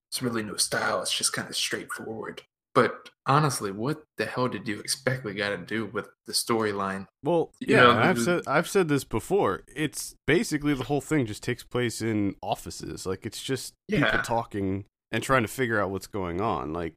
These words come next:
Speaker 2: just talking through events.
Speaker 1: Yeah.
Speaker 2: So it's not like there's a, a lot of opportunity to,
Speaker 1: And
Speaker 2: to
Speaker 1: you
Speaker 2: be
Speaker 1: also
Speaker 2: showing.
Speaker 1: Yeah, and another thing is you also have to, number one, you can't overdo it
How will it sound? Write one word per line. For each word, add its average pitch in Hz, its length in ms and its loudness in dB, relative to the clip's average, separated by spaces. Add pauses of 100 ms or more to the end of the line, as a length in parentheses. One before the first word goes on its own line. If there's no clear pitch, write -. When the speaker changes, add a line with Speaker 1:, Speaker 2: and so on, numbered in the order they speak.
Speaker 2:
just - 180 -10
talking 117 500 -2
through 123 520 0
events. 95 600 -4
Speaker 1:
Yeah. 110 340 4 (120)
Speaker 2:
So 143 100 0
it's 127 160 0
not 175 160 6
like 135 260 4
there's 107 560 0 (380)
a, - 180 -4
a 120 100 0
lot 113 280 6
of 104 100 0
opportunity 98 960 0
to, - 300 -8
Speaker 1:
And 202 220 6
Speaker 2:
to 98 200 -4
Speaker 1:
you 175 220 4
Speaker 2:
be 214 80 6
Speaker 1:
also 214 40 6 (180)
Speaker 2:
showing. 107 420 2 (320)
Speaker 1:
Yeah, 123 320 6
and 131 120 8
another 160 300 10
thing 120 180 8
is 117 220 4
you 156 140 4
also 143 280 6
have 117 340 6
to, 110 300 0 (420)
number 139 260 2
one, 123 180 4
you 117 100 -2
can't 120 400 2 (200)
overdo 101 560 -6
it 80 200 -12